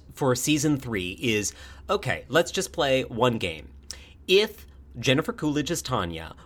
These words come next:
was the person who connected season one to season two,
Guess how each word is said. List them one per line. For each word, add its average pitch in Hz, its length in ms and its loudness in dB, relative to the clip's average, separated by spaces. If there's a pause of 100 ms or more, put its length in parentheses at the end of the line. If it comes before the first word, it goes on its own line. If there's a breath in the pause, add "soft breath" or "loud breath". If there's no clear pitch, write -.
was 131 200 4
the 135 80 -2
person 143 440 -2
who 131 140 -6
connected 113 680 -4
season 127 380 2
one 123 200 0
to 117 80 -2
season 98 400 -2
two, 113 520 -2